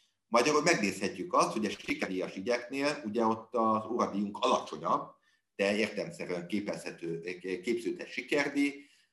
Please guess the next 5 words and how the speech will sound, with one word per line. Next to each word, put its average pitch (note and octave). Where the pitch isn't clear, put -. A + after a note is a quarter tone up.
Kiszámolhatjuk F#2
azt, D#3
hogy G2+
a E2+
sikerdíjjal G2+